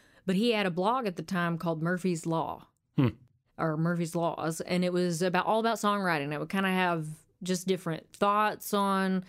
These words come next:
Speaker 1: particular things. It would have challenges on different things,
Speaker 2: Hmm.
Speaker 1: like, you know, try to write this kind of song or do this or that. And, um, I remember religiously,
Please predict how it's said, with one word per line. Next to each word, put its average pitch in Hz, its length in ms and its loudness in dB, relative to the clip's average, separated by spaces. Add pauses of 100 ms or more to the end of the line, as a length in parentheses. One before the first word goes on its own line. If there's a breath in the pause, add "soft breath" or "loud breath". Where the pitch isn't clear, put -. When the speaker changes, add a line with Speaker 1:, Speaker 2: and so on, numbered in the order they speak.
(240 loud breath)
Speaker 1:
particular 202 360 0
things. 202 260 0
It - 20 -2
would 165 80 -2
have 160 160 -2
challenges 190 760 2
on 185 460 2
different 180 340 0
things, 180 460 2
Speaker 2:
Hmm. 147 60 -6
Speaker 1:
like, 143 260 -10 (320 loud breath)
you 160 100 -4
know, 151 300 -4 (180)
try 175 220 0
to 180 60 0
write 175 260 -2
this 165 160 -2
kind 156 240 -2
of 151 80 -6
song - 480 -8
or - 100 -8
do 185 240 0
this 170 300 -2
or 156 80 -2
that. 131 340 -4 (500 loud breath)
And, 180 440 0
um, 156 400 -4 (680)
I 185 100 2
remember 202 460 0
religiously, 170 640 -2